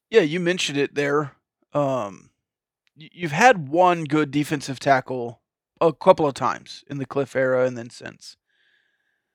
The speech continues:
Uh, but just imagine in the Cliff era if you've, if you had two Broderick Washingtons instead of just one.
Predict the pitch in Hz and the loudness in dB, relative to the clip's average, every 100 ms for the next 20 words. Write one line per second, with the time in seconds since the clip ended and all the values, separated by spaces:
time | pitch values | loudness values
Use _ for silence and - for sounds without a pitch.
0 | _ - 160 180 254 233 208 202 185 160 | _ -2 0 0 0 4 6 6 4 -2
1 | 147 180 165 151 143 151 143 151 143 139 | 2 0 4 2 4 0 0 0 0 0
2 | 160 147 135 - 202 175 135 113 - 120 | 2 2 2 -4 -4 0 2 2 0 -4
3 | 101 - 98 - - - _ _ _ _ | -4 -4 -16 -20 -20 -20 _ _ _ _
4 | _ _ _ _ _ _ _ _ _ _ | _ _ _ _ _ _ _ _ _ _
5 | _ _ _ _ _ _ _ _ 151 - | _ _ _ _ _ _ _ _ -10 -4
6 | 156 143 113 117 123 120 62 | -4 -4 -8 -14 -12 -12 -12